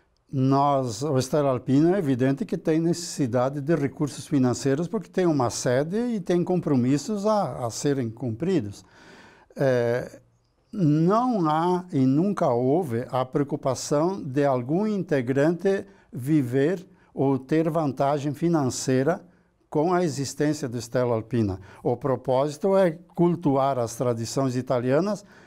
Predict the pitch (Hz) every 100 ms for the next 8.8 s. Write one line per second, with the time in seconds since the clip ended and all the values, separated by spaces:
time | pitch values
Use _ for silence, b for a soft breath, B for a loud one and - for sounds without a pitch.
0 | B - 156 180 160 127 170 151 175 175
1 | 202 185 170 165 151 151 151 165 165 165
2 | 175 143 101 95 90 b b - 135 139
3 | 131 165 - 190 190 190 156 120 - 117
4 | 113 131 - 170 170 139 - - 90 _
5 | b b b b 202 131 123 117 127 -
6 | 135 156 - 156 131 120 117 - 120 -
7 | 160 165 135 - 147 175 185 180 139 131
8 | 123 135 135 170 170 147 92